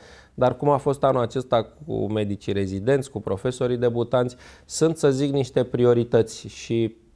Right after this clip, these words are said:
ideea mea este că mai bine banii aceia pe care îi avem îi folosim pentru a, în mod targetat, țintit, decât să împărțim așa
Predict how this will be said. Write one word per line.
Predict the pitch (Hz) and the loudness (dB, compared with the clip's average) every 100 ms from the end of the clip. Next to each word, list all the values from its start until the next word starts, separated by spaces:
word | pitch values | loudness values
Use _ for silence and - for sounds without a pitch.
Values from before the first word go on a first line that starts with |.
| 202 | -14
ideea | 180 117 110 135 | -10 -6 2 2
mea | 131 135 | 4 2
este | 135 135 | 0 -4
că | 120 | -2
mai | 123 123 | 2 2
bine | 120 135 139 123 110 - _ - 117 101 107 | 2 2 4 2 0 -10 _ -14 -12 -8 -4
banii | 104 117 117 | 0 2 2
aceia | 104 123 113 | 0 0 2
pe | 110 | 0
care | 104 110 107 | 0 2 2
îi | |
avem | 101 113 120 | 2 2 2
îi | |
folosim | 104 - 113 104 123 | -2 0 0 2 -2
pentru | 117 127 131 120 | 0 0 2 2
a, | 107 | 2
în | 104 104 | 2 0
mod | 110 120 - - | 0 -2 -4 -2
targetat, | 113 104 101 - 113 - | 0 2 0 2 -2 -2
țintit, | - 107 101 127 - - - - _ | -12 -10 -8 -8 -8 -16 -20 -20 _
decât | 120 117 | -6 -6
să | - | -4
împărțim | 127 117 123 117 - 117 | -4 -2 -4 -4 -2 -4
așa | 101 110 101 98 | -2 0 0 0